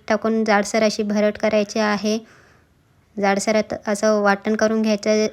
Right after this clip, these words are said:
आहे स्टफिंग असं, अ, कारल्यामध्ये भरण्यासाठी. तर तुम्ही इथे पाहू शकता तीळ जे आहेत ते मिक्सरमध्ये शेवटी टाकायचे आहे, सर्वात शेवटी, कारण तीळ जे आहेत त्यांची पावडर नाही झाली पाहिजे जास्त,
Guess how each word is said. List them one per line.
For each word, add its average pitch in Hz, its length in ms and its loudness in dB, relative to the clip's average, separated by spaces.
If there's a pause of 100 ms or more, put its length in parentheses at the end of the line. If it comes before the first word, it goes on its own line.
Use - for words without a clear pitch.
(140)
आहे 208 280 0
स्टफिंग 214 460 -2
असं, 208 280 -2 (120)
अ, 202 800 -4
कारल्यामध्ये 214 500 2
भरण्यासाठी. 214 680 -2
तर 220 40 0
तुम्ही 214 260 -2
इथे 208 180 -4
पाहू 208 260 0
शकता 220 440 -2 (600)
तीळ 233 220 4
जे 247 80 6
आहेत 220 260 4 (100)
ते 226 80 2
मिक्सरमध्ये 220 560 0
शेवटी 214 340 -2
टाकायचे 214 480 -2
आहे, 214 240 2
सर्वात 214 320 0
शेवटी, 214 400 -4
कारण 220 320 0 (100)
तीळ 220 280 2
जे 226 220 0 (300)
आहेत 214 280 2
त्यांची 214 260 -2
पावडर 208 360 4
नाही 220 240 0
झाली 220 260 0
पाहिजे 214 340 0
जास्त, 214 340 0